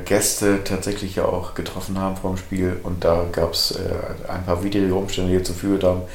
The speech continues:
dass wir gemerkt haben, dass man den Humor tatsächlich verstehen muss, a-, anscheinend,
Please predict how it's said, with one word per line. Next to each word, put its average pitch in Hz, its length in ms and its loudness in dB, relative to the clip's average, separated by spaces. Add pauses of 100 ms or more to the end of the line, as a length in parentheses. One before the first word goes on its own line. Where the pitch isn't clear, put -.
(360)
dass 95 120 0
wir 95 80 2
gemerkt 101 340 4
haben, 101 160 4
dass 98 180 0
man 90 360 2 (160)
den 92 200 0
Humor 95 440 2
tatsächlich 87 340 -4
verstehen 98 400 -2
muss, 87 380 0
a-, - 100 -2 (180)
anscheinend, 87 520 0